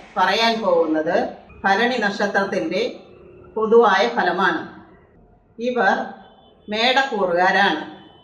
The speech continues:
ശുക്രദശയിലാണ് ഇവരുടെ ജനനം. ഭരണി നക്ഷത്രത്തിൽ ജനിച്ചവർ ശുദ്ധഹൃദയരും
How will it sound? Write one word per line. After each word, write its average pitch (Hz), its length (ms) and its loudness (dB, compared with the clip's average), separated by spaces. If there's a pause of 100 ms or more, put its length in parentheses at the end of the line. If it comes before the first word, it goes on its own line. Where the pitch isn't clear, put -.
(880)
ശുക്രദശയിലാണ് 226 1160 0 (260)
ഇവരുടെ 196 460 0
ജനനം. 196 380 0 (720)
ഭരണി 240 580 0
നക്ഷത്രത്തിൽ 233 640 -2 (140)
ജനിച്ചവർ 185 640 0 (680)
ശുദ്ധഹൃദയരും 202 1120 0